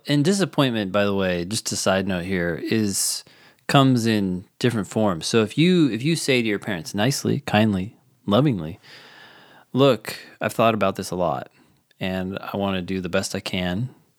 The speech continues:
for law school and for my career. And so I've decided to wait, take the L sat one more time in January or whatever it is.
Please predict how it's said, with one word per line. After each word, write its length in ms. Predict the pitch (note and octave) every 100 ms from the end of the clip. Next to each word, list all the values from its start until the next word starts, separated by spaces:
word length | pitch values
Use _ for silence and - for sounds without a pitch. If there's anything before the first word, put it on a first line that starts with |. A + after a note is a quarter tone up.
| -
for 180 | - F2+
law 200 | E2+ F2
school 340 | - G#2+ G#2+
and 100 | F2
for 100 | F#2+
my 140 | F2+
career. 440 | F2+ G2+ F#2+ G#2+ C3 - - - - -
And 140 | A2+ G#2+
so 360 | A2+ G2 G2 - _ -
I've 200 | A2 A2
decided 480 | C3 G#2+ G2+ G#2
to 540 | - G#2+ G2+ G2 G2+ A#2+ - _ _ _ _ _ _ -
wait, 460 | F#2+ F2 - - - _ _ _ -
take 200 | G#2+ F#2+
the 80 | F#2
L 120 | F#2
sat 200 | - F2
one 120 | F#2
more 100 | G#2
time 420 | G#2 G2 F2+ G2+ A2 _ -
in 140 | G2
January 600 | F2 E2+ E2 E2 E2+ A2 -
or 80 | F#2
whatever 320 | F2+ E2+ E2
it 80 | D#2+
is. 280 | E2 F#2+